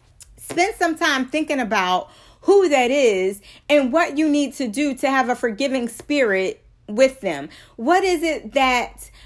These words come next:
may need to happen so that you can bear with one another, so that you can continue to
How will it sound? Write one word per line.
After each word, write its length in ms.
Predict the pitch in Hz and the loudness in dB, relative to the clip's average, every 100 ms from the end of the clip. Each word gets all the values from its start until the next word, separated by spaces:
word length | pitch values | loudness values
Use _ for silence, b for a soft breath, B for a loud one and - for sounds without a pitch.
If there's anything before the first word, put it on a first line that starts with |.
| b b - - | b b -20 0
may 300 | 254 311 320 | 4 4 4
need 220 | 294 294 | 2 0
to 100 | 294 | -2
happen 380 | 262 294 277 254 | -2 -2 -2 -4
so 140 | 247 262 | 0 2
that 240 | 240 240 | 2 0
you 120 | 294 | -4
can 340 | - 277 220 196 | 0 0 0 2
bear 380 | 254 294 285 | 4 6 4
with 200 | 254 226 | 2 -2
one 220 | 214 226 220 | -4 -2 -2
another, 540 | 208 202 160 107 - B - | 0 0 0 -2 -6 B -4
so 180 | 294 | 2
that 240 | 269 262 262 | 4 4 2
you 100 | 311 | 0
can 200 | 320 294 | 0 0
continue 560 | 302 262 330 302 277 | -2 0 -2 0 -2
to 360 | 240 285 254 233 | -2 2 2 0